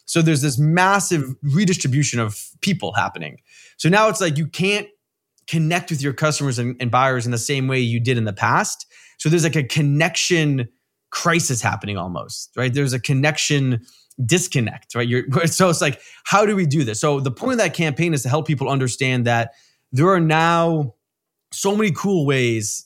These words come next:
so many unique and helpful ways you can get people to join together. It's nothing to do with Airmeet. It's just, like, showcasing businesses, brands, organizations,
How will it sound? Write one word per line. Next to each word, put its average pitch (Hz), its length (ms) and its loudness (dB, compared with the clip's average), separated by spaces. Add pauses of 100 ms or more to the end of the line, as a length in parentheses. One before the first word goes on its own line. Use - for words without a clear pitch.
so - 240 0
many 190 420 0 (380)
unique 156 460 2
and 135 80 2
helpful 143 340 2
ways 110 320 0
you 131 80 0
can 139 120 0
get 139 160 2
people 143 180 0
to 123 80 -2
join 120 300 0
together. 107 340 -2
It's 110 160 -2
nothing 254 200 2
to 196 40 2
do 170 100 2
with 123 120 0
Airmeet. 127 340 0
It's 113 100 -6
just, 139 120 -4
like, 120 160 -4 (280)
showcasing 151 1000 -2 (640)
businesses, 127 540 0
brands, 135 560 -2
organizations, 135 920 -2